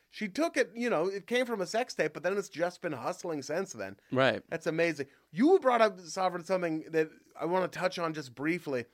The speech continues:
Speaker 1: when you were talking about, like, the, like, the way that Kim Kardashian looks, kind of the duskier appearance. And then, uh, there's this weird, the,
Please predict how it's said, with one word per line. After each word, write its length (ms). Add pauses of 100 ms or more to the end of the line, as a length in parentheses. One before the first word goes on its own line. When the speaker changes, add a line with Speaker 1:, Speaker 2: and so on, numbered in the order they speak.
(280)
Speaker 1:
when 160
you 80
were 40
talking 300
about, 260
like, 140
the, 240
like, 160 (160)
the 100
way 220
that 140
Kim 180
Kardashian 480
looks, 400
kind 140
of 80
the 60
duskier 460
appearance. 540 (500)
And 220
then, 220
uh, 500 (460)
there's 160
this 200
weird, 440
the, 100